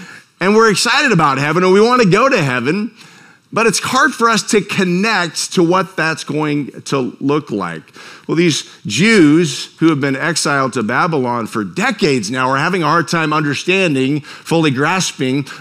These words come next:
the blessing that's going to accompany them when they return to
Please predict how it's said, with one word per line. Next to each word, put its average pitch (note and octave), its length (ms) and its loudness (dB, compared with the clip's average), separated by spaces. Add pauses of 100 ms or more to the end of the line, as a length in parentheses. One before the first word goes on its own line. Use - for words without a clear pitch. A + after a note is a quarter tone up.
the C3+ 100 -2
blessing C#3+ 540 0
that's C3+ 160 -4
going D3 160 0
to C3 100 2
accompany C3+ 580 -2
them A#2 360 -2
when B2+ 180 0
they B2 140 -2
return C3 720 -4
to B2+ 500 -2